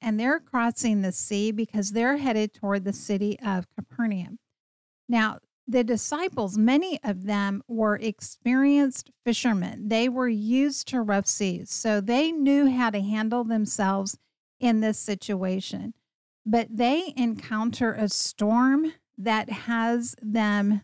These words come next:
scared and has them working really, really hard. There's a couple of insights in here. Number one is that we see that after this phenomenal success, after this great miracle,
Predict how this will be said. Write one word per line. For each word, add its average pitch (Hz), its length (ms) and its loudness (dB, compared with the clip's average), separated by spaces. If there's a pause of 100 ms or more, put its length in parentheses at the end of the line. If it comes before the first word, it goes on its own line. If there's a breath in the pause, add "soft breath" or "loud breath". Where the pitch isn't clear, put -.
scared 262 800 0
and 220 200 4
has 208 440 0
them 214 240 2
working 208 500 0
really, 214 320 0
really 196 320 -2
hard. 190 440 -4 (600)
There's 269 160 0
a 294 80 0
couple 440 420 -2
of 262 140 0
insights 226 720 -2
in 208 140 0
here. 202 240 -2
Number 311 340 0
one 214 500 0
is 214 320 -2
that 214 220 0
we 226 200 0
see 302 420 0
that 294 240 -2
after 269 420 -2
this 220 240 -2
phenomenal 254 800 2
success, 208 800 -6
after 233 260 -4
this 214 240 -4
great 226 440 -2
miracle, 220 640 -2